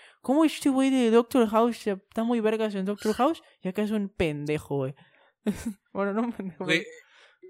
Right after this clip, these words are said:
Speaker 2: güey, o sea, to-, todavía me, o sea, me pongo en perspectiva porque una vez de que ya lees esto, o sea, de, de nuevo, o sea, todos los datos que,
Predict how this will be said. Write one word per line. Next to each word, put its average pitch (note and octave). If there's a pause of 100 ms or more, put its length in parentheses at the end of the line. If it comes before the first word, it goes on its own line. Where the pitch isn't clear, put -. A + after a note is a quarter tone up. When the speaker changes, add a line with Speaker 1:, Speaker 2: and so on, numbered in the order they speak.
(140)
Speaker 2:
güey, E3+
o E3
sea, D#3+ (260)
to-, D4+
todavía F4
me, A#3 (140)
o F#3
sea, G3
me F3+
pongo G#3+
en C4
perspectiva D3+
porque C#3 (380)
una A#3
vez C#4+
de B3+
que D#3+
ya D3+
lees D3+
esto, D#3
o C#3+
sea, C3+
de, B2+ (180)
de C#3+
nuevo, C#4+
o A3
sea, G3
todos F4+
los E3+
datos C4+
que, E3